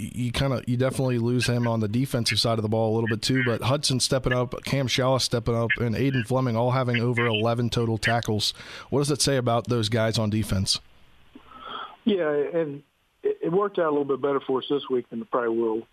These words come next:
Speaker 2: next week. But, uh, you know, we were able to just put another lineman in the game and, uh, to leave,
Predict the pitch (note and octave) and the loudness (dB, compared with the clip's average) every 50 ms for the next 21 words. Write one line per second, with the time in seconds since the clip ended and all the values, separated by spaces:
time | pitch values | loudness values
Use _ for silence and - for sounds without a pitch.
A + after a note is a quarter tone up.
0 | _ _ _ - C3 B2+ B2 A#2+ - - A#2+ A2+ A2 A2 - - A2 G#2+ G#2 - | _ _ _ -4 -2 -2 -2 -2 -4 -2 -2 0 -2 -2 -4 -4 -2 -2 -2 -2
1 | - - G#2 F#2 - - - - - - - - - - _ _ _ - C#3+ C#3 | -2 -2 -2 -2 -2 -4 -8 -12 -16 -18 -20 -20 -20 -20 _ _ _ -2 0 0
2 | D3 D3 D3+ D#3 D3+ C#3+ C#3 C#3 C3 B2+ B2+ B2+ B2+ A2+ - - - C3 C3 A#2+ | 0 2 2 2 2 2 0 0 -2 -4 -4 -6 -6 -8 -6 -6 -4 -4 -4 -4
3 | B2 A#2+ A#2 G#2+ A2 A#2+ B2 B2+ B2+ B2 A#2 A2 G#2+ G2+ G2+ G#2 G#2 G#2+ G#2 G#2 | -4 -4 -4 -4 -2 -2 0 0 -2 -2 -4 -6 -6 -8 -8 -10 -8 -8 -8 -8
4 | G#2+ A2 A2+ A#2 B2 - _ _ _ - A2+ G#2 G2+ G2+ G2 G2 F#2+ F#2 G#2 G2 | -8 -10 -12 -14 -20 -20 _ _ _ -14 -14 -12 -14 -14 -12 -12 -10 -10 -10 -12
5 | - - _ _ _ _ - E3 - D3 - B2+ B2+ B2+ A#2+ A2+ G#2 A#2+ C3 C3 | -14 -18 _ _ _ _ -14 -12 -12 -12 -6 -2 -2 0 0 2 2 2 0 2
6 | B2+ B2+ A#2+ A2+ | 2 0 0 -2